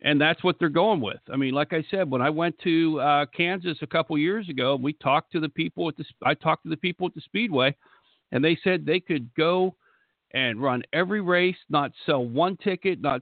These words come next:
sell one T-shirt, not sell one piece of food or one bite of food,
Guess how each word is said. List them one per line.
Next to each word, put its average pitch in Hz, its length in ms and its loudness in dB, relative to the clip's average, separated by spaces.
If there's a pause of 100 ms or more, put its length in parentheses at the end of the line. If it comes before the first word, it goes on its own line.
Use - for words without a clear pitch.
sell 117 180 -2
one 156 400 0
T-shirt, 170 540 -6
not 123 260 -4
sell 123 180 0
one 143 280 0
piece 165 280 -4
of 165 160 -8
food 151 220 -2
or 120 220 -4 (100)
one 156 200 -2
bite 180 200 0
of 175 140 -6
food, 135 340 0